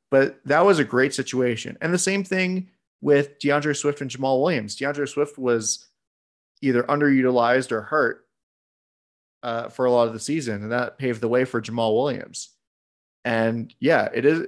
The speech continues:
part of it is, is luck. Um, guys like Travis Etienne, who we didn't know anything about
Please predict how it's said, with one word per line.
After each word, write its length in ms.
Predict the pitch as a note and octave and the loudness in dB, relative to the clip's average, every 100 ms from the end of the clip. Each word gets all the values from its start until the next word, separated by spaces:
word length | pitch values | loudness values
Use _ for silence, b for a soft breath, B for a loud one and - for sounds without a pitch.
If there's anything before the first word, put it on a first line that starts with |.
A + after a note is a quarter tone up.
| - | -4
part 160 | C#3 | -2
of 80 | C#3+ | 0
it 80 | C3+ | 0
is, 320 | C3 D3+ - | 0 -2 -6
is 240 | - C3 A#2 | -8 -8 -6
luck. 280 | A2 - _ _ _ _ _ _ _ _ _ | -8 -10 _ _ _ _ _ _ _ _ _
Um, 480 | B2 A#2 A2+ A#2 - - _ - | -2 0 0 -2 -8 -16 _ -2
guys 240 | C3 B2+ | 0 2
like 140 | C3 | 0
Travis 340 | - C#3 B2+ C3 | 2 0 0 -2
Etienne, 440 | A#2+ A#2+ C3+ A#2 | -6 -2 -2 -2
who 100 | G#2 | -6
we 140 | A2+ A2+ | -8 -6
didn't 180 | A2 A2 | -4 -2
know 180 | A2 | -2
anything 320 | A2 G#2+ G#2+ G#2 | -2 -4 -8 -8
about 360 | G2 G#2 - | -4 -6 -8